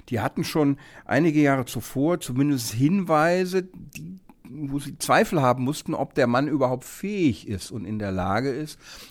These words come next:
ordentlich zu operieren. Es gab mehrere Auffälligkeiten. Und, äh, ein Krankenhaus kann nicht sagen, "Hier, Belegarzt, äh, du bist mit uns nicht verbandelt, du machst die, äh, Pat-, du behandelst die Patienten, egal wie es dir geht, was du bist oder welche Qualifikation du hast.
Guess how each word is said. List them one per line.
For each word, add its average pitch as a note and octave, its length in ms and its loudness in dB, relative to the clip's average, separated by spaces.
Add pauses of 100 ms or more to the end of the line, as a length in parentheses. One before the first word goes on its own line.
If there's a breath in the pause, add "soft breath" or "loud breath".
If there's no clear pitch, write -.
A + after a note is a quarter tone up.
(120)
ordentlich B2+ 380 0
zu C3 100 -10
operieren. B2 400 -2
Es A2+ 120 -8
gab A#2 260 -2 (320 loud breath)
mehrere G#2+ 280 -2
Auffälligkeiten. G2+ 1040 -4 (500 loud breath)
Und, B2 460 -2
äh, A#2 140 6
ein A2+ 200 0
Krankenhaus B2+ 460 0
kann B2 160 -2
nicht A2+ 100 -6
sagen, A#2 220 0
"Hier, B2+ 240 2
Belegarzt, C3+ 920 -4
äh, C3 320 -2
du B2+ 240 -8
bist B2+ 440 -14
mit B2+ 120 -6
uns C3 160 -6
nicht C3 120 -4
verbandelt, C3+ 500 -2
du C#3 40 -6
machst C3+ 280 -4
die, B2 200 -2
äh, A#2 220 -4
Pat-, A#2 340 -8
du - 80 -20
behandelst A#2+ 380 -4
die C3+ 60 -6
Patienten, C3 580 -2
egal B2+ 360 0
wie B2+ 60 -2
es A#2 100 -8
dir A#2+ 120 -6
geht, D3 300 -2
was A#2+ 160 -4
du B2+ 80 -10
bist D3 340 -8
oder B2+ 240 -2
welche A#2+ 240 -6
Qualifikation A#2 640 -6
du E3+ 80 -4
hast. E3 160 -6